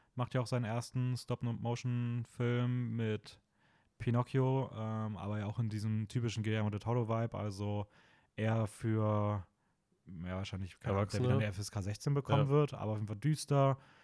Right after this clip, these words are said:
Speaker 1: äh, mit viel gesellschaftlichen Themen, ähm,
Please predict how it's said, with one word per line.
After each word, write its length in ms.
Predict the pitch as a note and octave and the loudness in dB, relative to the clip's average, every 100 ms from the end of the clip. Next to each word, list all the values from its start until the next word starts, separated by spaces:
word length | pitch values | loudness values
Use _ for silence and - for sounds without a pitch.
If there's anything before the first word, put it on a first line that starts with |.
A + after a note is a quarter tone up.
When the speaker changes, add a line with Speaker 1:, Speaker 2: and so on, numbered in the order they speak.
| - - - _ _ | -20 -20 -20 _ _
Speaker 1:
äh, 300 | A#2 A#2 A2+ | 2 6 6
mit 180 | A#2 A#2+ | 6 2
viel 200 | - D#3 | 4 4
gesellschaftlichen 1080 | D3 C3+ C#3 C3 - B2+ C3 C3 B2+ B2 A#2+ | 6 4 2 0 -2 0 0 2 2 0 -4
Themen, 640 | - C3+ C3 C3 C3 C3 - - | -2 2 4 4 2 0 -4 -6
ähm, 500 | A#2 A#2 A#2 A2+ A2+ | -2 2 2 0 -2